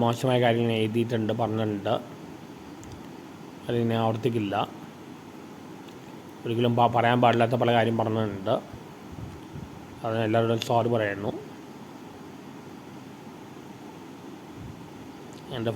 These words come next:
ഫാദറാണെങ്കിൽ അങ്ങനെ പറയില്ലായിരുന്നു. എൻ്റെ റോൾ മോഡൽ എൻ്റെ ഫാദറാണ്. I want to be like him. ഇനി മുതൽ മോശം വീഡിയോസ് ചെയ്തിട്ടില്ല. എൻ്റെ റീച്ച് പോയാലും കുഴപ്പമില്ല,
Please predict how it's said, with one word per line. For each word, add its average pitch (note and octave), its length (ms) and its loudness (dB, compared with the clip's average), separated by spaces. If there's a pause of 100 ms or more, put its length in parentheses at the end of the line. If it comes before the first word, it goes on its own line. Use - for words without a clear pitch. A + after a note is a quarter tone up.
ഫാദറാണെങ്കിൽ B2 480 8
അങ്ങനെ A#2+ 220 4
പറയില്ലായിരുന്നു. G#2+ 540 2 (1900)
എൻ്റെ A2 200 0
റോൾ A#2 240 6
മോഡൽ B2 220 6
എൻ്റെ A2+ 180 0
ഫാദറാണ്. A2 540 4 (480)
I G#2 120 -2
want G#2 160 -2
to G#2 80 -4
be G#2+ 140 0
like G2+ 220 -4
him. G#2 100 -8 (1600)
ഇനി A#2 180 0
മുതൽ A2+ 200 2 (100)
മോശം A2+ 280 0
വീഡിയോസ് A#2+ 340 4
ചെയ്തിട്ടില്ല. A2 420 0 (1300)
എൻ്റെ A2+ 220 0
റീച്ച് A#2+ 320 2
പോയാലും B2+ 280 10
കുഴപ്പമില്ല, A2+ 420 6